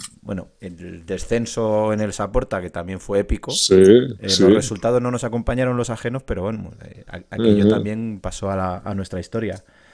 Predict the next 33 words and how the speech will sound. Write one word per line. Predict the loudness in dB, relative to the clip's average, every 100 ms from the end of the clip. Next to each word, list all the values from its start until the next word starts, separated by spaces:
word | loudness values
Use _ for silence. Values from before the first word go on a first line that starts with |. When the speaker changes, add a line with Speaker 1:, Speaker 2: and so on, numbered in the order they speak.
| _ _ _ 0
Speaker 2:
Ujú. | 2
Speaker 1:
Eh, | 4 2
el | 0
as-, | -6 -8 -2
el | -2
ascenso | -2 -4 -6 -2
en | 0
Huelva. | 2 2 -2 -12 -20 _ _ _ _ _ _ _ _ -8
Em, | -4 -4 -4 -4 -6 -10 _ -2
como | -2 -2
jugador, | -4 -4 -2 2 2 0 -4 _ _ _ _ _ _ _ _ _ _
uno | -6 -6
está | -4 -4
más | -2
nervioso, | -2 -2 -4 -6 -10 _
menos | -6 -4 -2
nervioso | -4 -4 -6 -8 -8
que | -8
cuando, | -8 -4 -2 -2 -4 -6 -8 -10
que | -4
ahora, | 0 0 -2 -8 _ _
que | -14 -10
como | -6 -6
has | -6
dicho, | -8 -10
parece | -8 -8 -8
que | -8 -10 -16 -20 -6
tienes | -2 -2
menos | -2 -2 -4
control | -4 -4 -2 -4
sobre | -4 -8 -8
la |
situación. | -8 -8 -8 -10 -12